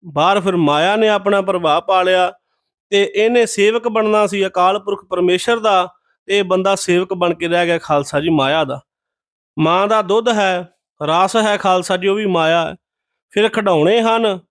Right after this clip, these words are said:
ਖੇਡਣ ਵਿੱਚ ਪੈ ਗਿਆ, ਮਾਇਆ ਹੈ। ਫਿਰ ਮਾਂ ਪਿਓ ਦੀ ਸੁੱਧ ਆ ਗਈ, ਉਧਰ ਨੂੰ ਧਿਆਨ ਕਰ ਲਿਆ, ਮਾਂ ਦਾ ਚਿਹਰਾ ਵੇਖਣਾ ਤੇ ਰੋਣਾ, ਕਿਉਂਕਿ ਉੱਥੋਂ ਦੁੱਧ ਮਿਲਣਾ, ਸਵਾਰਥ ਪੈਦਾ ਹੋ ਗਿਆ।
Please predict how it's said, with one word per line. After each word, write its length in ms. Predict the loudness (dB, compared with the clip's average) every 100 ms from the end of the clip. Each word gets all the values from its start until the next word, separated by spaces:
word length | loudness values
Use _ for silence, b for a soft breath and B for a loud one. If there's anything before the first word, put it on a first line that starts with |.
| _
ਖੇਡਣ 340 | -4 -2 0
ਵਿੱਚ 180 | 0 -2
ਪੈ 260 | -2 -2 0
ਗਿਆ, 280 | 0 0 -2 _ _ _ _ _ _ _ _ _ _
ਮਾਇਆ 400 | -4 -2 0 0
ਹੈ। 240 | 0 -2 -6 _ _ _ _
ਫਿਰ 180 | 0 2
ਮਾਂ 280 | 2 2 0
ਪਿਓ 220 | 0 -2
ਦੀ 100 | -2
ਸੁੱਧ 280 | -4 -2 0
ਆ 160 | 0 0
ਗਈ, 260 | -2 -6 -14 _ _ -4
ਉਧਰ 240 | -2 0
ਨੂੰ 160 | -2 -2
ਧਿਆਨ 260 | 0 0 0
ਕਰ 200 | -2 0
ਲਿਆ, 300 | 0 0 -4 b b b -4
ਮਾਂ 240 | 0 0
ਦਾ 100 | 0
ਚਿਹਰਾ 320 | -2 0 0 2
ਵੇਖਣਾ 380 | 0 0 0
ਤੇ 140 | 0 0
ਰੋਣਾ, 340 | 2 2 2 -2 -4
ਕਿਉਂਕਿ 260 | -4 -2
ਉੱਥੋਂ 220 | -2 -2 -2
ਦੁੱਧ 200 | 0 0
ਮਿਲਣਾ, 400 | 0 2 0 -4 -12
ਸਵਾਰਥ 460 | -10 -2 2 2 0
ਪੈਦਾ 340 | -2 0 0
ਹੋ 180 | 2 0
ਗਿਆ। 240 | 2 -2